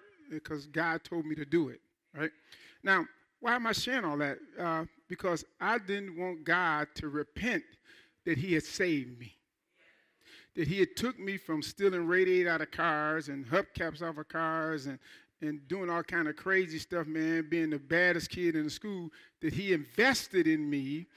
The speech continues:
and changed my life. And I did not, not want him to repent that he had done that. So I try to walk in a path worthy of that. Now, you hear me all the time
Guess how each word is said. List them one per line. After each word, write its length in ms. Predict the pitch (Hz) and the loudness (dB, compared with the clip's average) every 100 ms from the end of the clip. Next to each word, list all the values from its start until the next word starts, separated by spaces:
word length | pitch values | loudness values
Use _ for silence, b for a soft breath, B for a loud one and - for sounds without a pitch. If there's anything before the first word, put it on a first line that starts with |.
| B B B | B B B
and 120 | 165 156 | -4 -2
changed 420 | - 208 208 190 | 0 0 0 0
my 140 | 185 | 0
life. 480 | 170 196 196 165 - b b b _ | 2 2 2 2 -4 b b b _
And 160 | 170 160 | -4 0
I 180 | 196 233 | 2 2
did 140 | 220 | 0
not, 300 | 190 196 208 - | -4 -4 -6 -8
not 400 | 170 170 233 233 170 | -8 4 6 6 0
want 200 | 180 165 | -2 0
him 160 | 185 170 | -2 -2
to 80 | 160 | 0
repent 520 | 156 - 208 220 - | -2 0 -2 0 -2
that 120 | 165 | -2
he 100 | 165 | 0
had 160 | 160 147 | -2 2
done 240 | 202 170 | 2 2
that. 200 | 143 131 B B - | -2 -4 B B -12
So 200 | 185 180 | -6 -2
I 140 | 202 | -2
try 220 | - 196 | 0 0
to 120 | 175 160 | 0 0
walk 280 | 202 247 214 - | 0 0 0 -4
in 100 | 185 | -4
a 80 | 160 | -4
path 480 | - 220 214 196 - 156 156 | -6 0 2 2 0 -6 0
worthy 420 | 226 226 170 156 | 2 2 2 0
of 140 | 147 | 0
that. 180 | 143 127 - B B - | -4 -6 -12 B B -4
Now, 60 | 170 | -2
you 180 | 196 | 4
hear 160 | 277 254 | 4 4
me 140 | 196 | 2
all 180 | 175 185 | 2 2
the 80 | 175 | 0
time 540 | 196 180 165 165 185 | 0 0 0 -2 -6